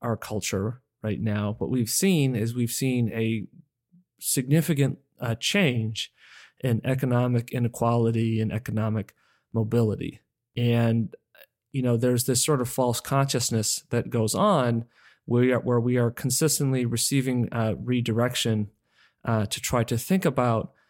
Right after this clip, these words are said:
um, the things that are hard in terms of, like, whether that's buying a house or whether that's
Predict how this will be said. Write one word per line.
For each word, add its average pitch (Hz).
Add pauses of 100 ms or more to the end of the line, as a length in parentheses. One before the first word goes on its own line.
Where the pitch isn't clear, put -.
(200)
um, 113
the 123
things 120
that 117
are 113
hard 127
in 117
terms 117
of, 110
like, 104
whether 113
that's 107
buying 113
a 110
house 127
or -
whether 113
that's 104